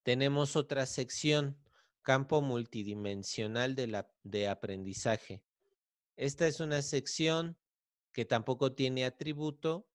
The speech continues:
Bueno, vamos a continuar. Aquí tenemos el llamado a una nota al pie de página. Las notas al pie de página se recomienda que se marquen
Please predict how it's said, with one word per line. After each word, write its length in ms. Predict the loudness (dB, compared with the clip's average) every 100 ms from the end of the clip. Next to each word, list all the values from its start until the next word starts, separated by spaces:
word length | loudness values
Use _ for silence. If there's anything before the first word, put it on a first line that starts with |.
| _ _
Bueno, 480 | -2 -2 0 -6 -6
vamos 400 | -2 -2 -2 -4
a 60 | -2
continuar. 680 | -2 -4 -6 2 2 4
Aquí 300 | 2 -2 -2
tenemos 680 | -2 0 0 -4 -6 -8 -8 -6
el 160 | -2
llamado 680 | 0 2 2 2 2 -2 -4
a 180 | -6 -4
una 560 | -2 -4 -2 -2 -2 -10 _ _ _ _ _ _ _ _ _ _
nota 400 | -4 -4 0 0
al 120 | 0
pie 220 | -2 -2
de 140 | -2 -2
página. 560 | -2 -2 -4 -8 -8
Las 300 | -4 -4 -2
notas 360 | -6 -2 -2 0
al 200 | -2 -2
pie 160 | -6 -2
de 160 | -4
página 540 | -2 -4 -4 -6 -6 -6
se 180 | -6
recomienda 960 | -4 -4 -4 -6 -4 -4 -4 -2 -2 -2
que 160 | -4 -4
se 180 | -4
marquen 640 | -4 -2 -2 -2 -2 -2